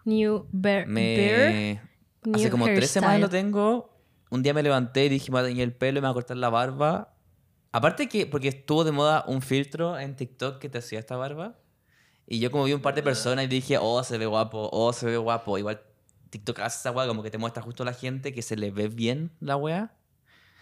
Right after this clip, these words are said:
Speaker 2: Y dije, "Ya, filo, me la voy a cortar". Lo corté, me teñí el pelo acá. Quedé todo
Speaker 1: ¿Solo?
Speaker 2: negro. No, la, la Isu me teñó.
Speaker 1: Ah, ya.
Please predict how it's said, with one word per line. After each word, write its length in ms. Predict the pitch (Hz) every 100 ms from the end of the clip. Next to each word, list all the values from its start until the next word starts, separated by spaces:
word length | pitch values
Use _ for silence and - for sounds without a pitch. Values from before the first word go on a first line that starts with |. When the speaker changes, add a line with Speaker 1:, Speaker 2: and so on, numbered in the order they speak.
| - _ _ _ _ -
Speaker 2:
Y 100 | 117
dije, 200 | 113 113
"Ya, 260 | 139 156 160
filo, 300 | - 151 139
me 80 | 135
la 80 | 139
voy 100 | 139
a 20 |
cortar". 280 | 147 156 -
Lo 100 | 120
corté, 520 | 117 - 165 202 -
me 140 | 127
teñí 220 | 120 117 131
el 180 | 135
pelo 360 | - 143 160 156
acá. 500 | 110 113 135 220 240 _ - - - _ - - _
Quedé 240 | - 113 120
todo 240 | 120 135
Speaker 1:
¿Solo? 140 | 139 143
Speaker 2:
negro. 560 | 151 165 196 - - _ - -
No, 240 | 123 104
la, 160 | 107 107 110
la 140 | 110 110
Isu 260 | 110 - 123
me 80 | 107
teñó. 240 | 110 131 233
Speaker 1:
Ah, 120 | 214
ya. 200 | 190 175